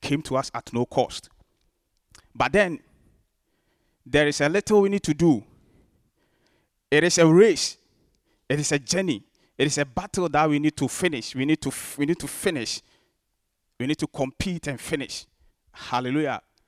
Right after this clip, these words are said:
The world is not interested in beginners. The world is not interested in how you f-, how you begin a thing, how you begin a matter, but it is interested in how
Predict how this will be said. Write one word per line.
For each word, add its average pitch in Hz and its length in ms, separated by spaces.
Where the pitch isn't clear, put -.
The 156 180
world 185 500
is 147 160
not 196 200
interested 156 640
in 139 300
beginners. 139 560
The 135 120
world 208 200
is 165 120
not 190 140
interested 185 440
in 170 140
how 185 240
you 170 120
f-, - 160
how 185 120
you 190 140
begin 151 340
a 131 60
thing, 156 240
how 160 180
you 170 100
begin 143 360
a 131 40
matter, 131 320
but 151 160
it 151 120
is - 200
interested 214 540
in 156 100
how 175 400